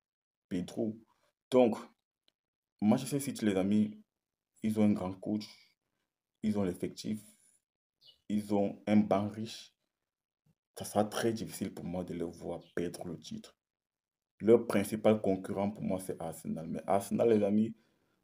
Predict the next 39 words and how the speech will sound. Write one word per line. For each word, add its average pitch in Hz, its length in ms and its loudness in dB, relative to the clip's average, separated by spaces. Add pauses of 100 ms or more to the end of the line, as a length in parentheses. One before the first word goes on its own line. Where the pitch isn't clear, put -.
(100)
Arsenal 107 480 4
joue 107 220 -4
la 98 120 0
Ligue 95 160 -2
des 92 100 -2
Champions 101 540 -2
et 92 80 -6
je 87 120 -10
vois 98 260 -2
mal 98 320 0
Arsenal 92 580 -2
jouer 95 240 -8
sur - 220 -12
deux 101 200 -8
tableaux 92 380 -4
de 90 100 -4
manière 90 360 -6
compétitive. - 720 -10 (840)
Donc, 104 380 2
euh, 92 400 4 (100)
pour 98 80 -6
moi, 98 260 2
Arsenal 92 400 0
ne 98 60 0
peut - 120 -8
pas 95 140 2
rivaliser 87 520 -6
avec 85 240 -6 (100)
Manchester 90 580 -4
City - 300 -14
sur - 180 -12
le 85 60 -6
long 82 260 -6
terme. 92 240 -6 (540)
Conclusion, 107 800 4 (300)
je - 160 -10
revois 92 580 0
Manchester 92 560 -2
City 92 420 -12